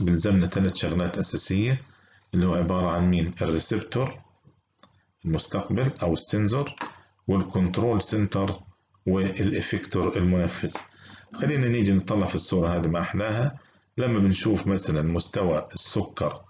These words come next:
ارتفع، الآن السنسور مين؟ البنكرياس اتحسس وشاف إنه في سكر مرتفع، أرسل إشارة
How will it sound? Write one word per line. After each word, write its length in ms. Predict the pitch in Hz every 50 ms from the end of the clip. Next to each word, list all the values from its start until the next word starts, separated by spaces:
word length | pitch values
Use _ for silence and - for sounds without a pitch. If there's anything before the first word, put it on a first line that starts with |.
| _ _ _ _ _ _ _ -
ارتفع، 680 | 92 71 - - - 101 - - 127 139 143 143 - - - _ _ _ _ _ -
الآن 460 | 87 95 95 95 92 90 87 87 92 - - -
السنسور 540 | - - - - 117 104 95 85 90 87 87
مين؟ 380 | 90 92 90 87 85 90 - - - _ _ _ _ _ _ _ _ -
البنكرياس 720 | 92 80 73 90 85 85 - - 85 87 87 85 - -
اتحسس 760 | - - - - 95 98 - - - 127 143 143 - - - - - - - - - - _ _ -
وشاف 300 | 95 - 92 92 - 98
إنه 140 | 92 85 80
في 180 | - - 95
سكر 400 | 85 - 98 90 - - 82 73
مرتفع، 680 | 78 80 78 - - - 110 - 127 131 127 - 107 95
أرسل 380 | 92 - - - 87 85 - -
إشارة 600 | - - - 107 110 117 123 135 139 135 -